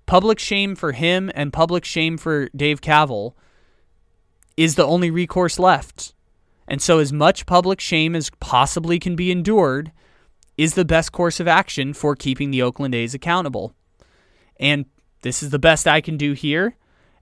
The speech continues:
Every time I've been on Sacramento Sports Radio the last couple weeks, and any chance I've had to make fun of the Oakland Athletics and their terrible baseball team, I've tried to do it. 'Cause this is the only recourse of accountability left.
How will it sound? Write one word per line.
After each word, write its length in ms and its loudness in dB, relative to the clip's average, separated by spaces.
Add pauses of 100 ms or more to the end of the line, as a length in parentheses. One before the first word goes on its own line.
Every 280 2
time 280 2
I've 120 0
been 140 2
on 140 -2
Sacramento 540 2
Sports 380 -4
Radio 440 2
the 80 4
last 260 2
couple 300 0
weeks, 360 -2
and 220 -6
any 220 -4
chance 340 -4
I've 120 0
had 260 2
to 40 -4
make 220 -4
fun 220 -2
of 80 -4
the 140 -2
Oakland 300 -2
Athletics 560 0
and 60 -6
their 80 -4
terrible 380 -2
baseball 440 0
team, 240 -6
I've 140 0
tried 280 -2
to 60 -6
do 220 0
it. 180 0 (720)
'Cause 140 -4
this 180 0
is 100 -6
the 120 4
only 220 2
recourse 420 0
of 80 -2
accountability 720 0
left. 500 0